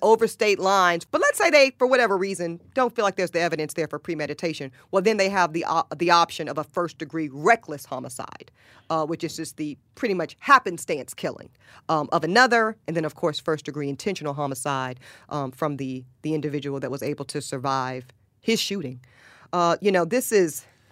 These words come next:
this is just really sickening to me, and I'm gonna tell you two of the reasons it's particularly sickening to me.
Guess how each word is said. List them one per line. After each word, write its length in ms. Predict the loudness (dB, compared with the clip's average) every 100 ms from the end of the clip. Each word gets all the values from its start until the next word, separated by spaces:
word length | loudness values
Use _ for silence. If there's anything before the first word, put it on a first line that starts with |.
| _ _ -2
this 180 | 0 0
is 140 | -2
just 200 | -2 -2
really 240 | 0 -2
sickening 460 | -2 -2 -2 -2 -4
to 120 | -2
me, 100 | -2
and 80 | 0
I'm 60 | 0
gonna 100 | -2
tell 240 | -2 -2
you 160 | -2 -8 -8
two 240 | -4 -2
of 80 | 0
the 60 |
reasons 360 | 0 -2 -2 -6
it's 120 | -8
particularly 460 | -8 -8 -6 -6 -8
sickening 420 | -8 -8 -8 -8
to 120 | -8
me. 280 | -8 -8 -10